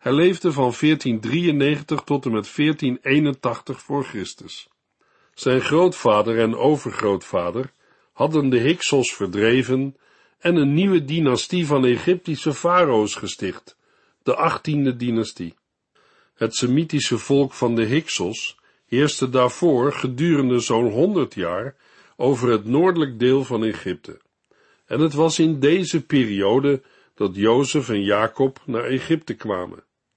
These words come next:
Dat verklaart ook hoe het mogelijk is dat deze nieuwe farao Jozef niet kende. Want de farao's van de achttiende dynastie kwamen van oorsprong uit Thebe. En dat was ver weg in het zuiden van Egypte.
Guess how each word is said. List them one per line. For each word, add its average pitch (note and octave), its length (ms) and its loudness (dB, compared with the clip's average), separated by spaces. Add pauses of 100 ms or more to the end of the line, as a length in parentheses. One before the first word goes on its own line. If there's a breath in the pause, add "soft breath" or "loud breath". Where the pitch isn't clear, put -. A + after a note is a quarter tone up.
(460)
Dat D3+ 120 0
verklaart E3+ 580 -2
ook D3 400 0 (160)
hoe D#3 160 4
het C#3+ 120 0
mogelijk D3 480 2
is A#2+ 240 -6
dat B2 200 -2
deze C3 340 2
nieuwe E3 320 2
farao G#2 720 -2
Jozef A#2+ 520 -2
niet D#3 200 0
kende. F3 440 -2 (720)
Want C#3+ 180 2
de D3 100 0
farao's D#3+ 560 4
van D3 180 0
de C#3+ 80 2
achttiende D#3 540 0
dynastie C3+ 760 -2 (400 soft breath)
kwamen D3 360 2
van C3+ 300 0
oorsprong D#3 680 2
uit C3+ 240 -4
Thebe. C#3+ 540 2 (600)
En C3+ 140 -4
dat F#3 140 4
was D#3+ 220 0
ver F#3+ 280 4
weg C#3 200 2
in C#3+ 100 2
het C3+ 140 0
zuiden C3+ 320 2
van D#3 160 0
Egypte. E3 560 -2